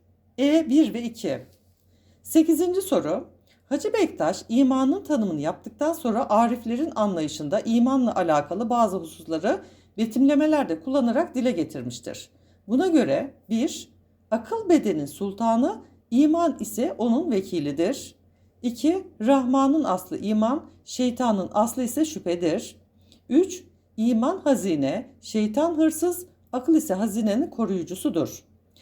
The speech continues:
İfadelerinden hangisi veya hangileri Hacı Bektaş'ın açıklamalarına aittir? A. Bir ve iki, B. Bir, iki ve üç, C. İki ve üç, D. Yalnız bir, E. Yalnız üç.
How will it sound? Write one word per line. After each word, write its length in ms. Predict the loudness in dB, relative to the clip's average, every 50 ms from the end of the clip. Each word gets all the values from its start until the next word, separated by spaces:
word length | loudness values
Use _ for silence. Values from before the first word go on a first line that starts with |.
| _ _ _ _ _
İfadelerinden 800 | -4 -2 2 2 2 2 2 2 4 4 2 4 2 0 -2 -2
hangisi 400 | -4 -4 -4 -2 -4 -4 -2 0
veya 260 | 0 2 0 0 0
hangileri 600 | 0 0 2 2 2 2 2 2 0 -2 -2 -8 -16 -20 _ _ _ _
Hacı 240 | -4 -2 0 0 2
Bektaş'ın 520 | 2 2 2 2 0 0 0 0 -4 -4
açıklamalarına 800 | -4 -4 -4 -6 -4 -2 0 2 2 2 4 4 4 4 4 4
aittir? 640 | 4 2 2 2 -2 -4 -6 -8 -8 -8 -8 -14 -20 _ _ _ _ _ _ _ _ _ _ _ _ -2
A. 340 | 0 2 2 0 0 0
Bir 240 | 2 4 4 4 4
ve 120 | 0 -2 -2
iki, 500 | -4 -10 -8 -8 -6 -4 -4 -6 -8 -10 -18 _ _ _ _ _ _ _ _ _ _
B. 420 | -2 2 4 4 4 2 0 -4 -8 -2
Bir, 220 | 2 2 2 2
iki 280 | 0 -4 -8 -8 -4 -4
ve 140 | -2 -2 -2
üç, 420 | -2 -2 -2 -4 -6 -10 -18 -20 _ _ _ _ _ _ _ _ _ _ _
C. 280 | -2 0 2 2 2 0
İki 260 | -2 -6 -4 0 0
ve 140 | 0 2 2
üç, 400 | 2 2 0 0 -2 -12 -18 -20 _ _ _ _ _ _ _ _ _ _ -2
D. 100 | 4 4
Yalnız 720 | 4 4 4 2 0 0 0 2 2 2 2 2 0 0 0
bir, 360 | 2 2 0 0 -6 -16 -20 _ _ _ _ _ _ _ -8 0
E. 320 | 2 2 4 4 2 0 2
Yalnız 600 | 2 4 4 4 4 2 2 0 -2 -2 -6 -6
üç. 300 | -6 -6 -6 -12 -20